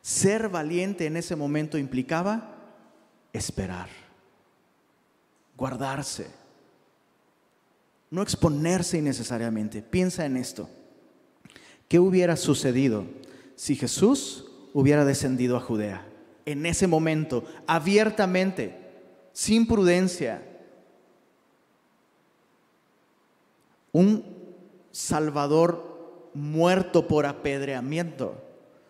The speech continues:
no nos hubiera servido de nada porque no hubiera cumplido las Escrituras que hablaban de un Salvador muriendo entre dos criminales tan detalladamente acerca de la cruz. Entonces,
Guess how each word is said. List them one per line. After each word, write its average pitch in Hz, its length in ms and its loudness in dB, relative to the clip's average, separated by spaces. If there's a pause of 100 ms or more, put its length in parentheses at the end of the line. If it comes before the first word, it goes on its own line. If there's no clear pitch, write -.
(520)
no 147 100 0
nos 165 180 0
hubiera 147 280 0
servido 139 360 0
de 117 120 0
nada 120 360 -4
porque 120 220 -6
no 127 80 0
hubiera 123 260 0
cumplido 127 380 -2
las 117 160 -4
Escrituras 147 580 -4
que 139 100 -12
hablaban 151 500 -6 (320)
de 131 260 -8
un 160 180 -2
Salvador 143 480 -2
muriendo 131 440 -2
entre 120 200 -6
dos 135 220 -2
criminales 147 840 -6 (1080)
tan 160 220 0
detalladamente 143 720 -2
acerca 127 380 -6
de 117 80 -4
la 107 120 -8
cruz. - 460 -16 (1700)
Entonces, 147 540 0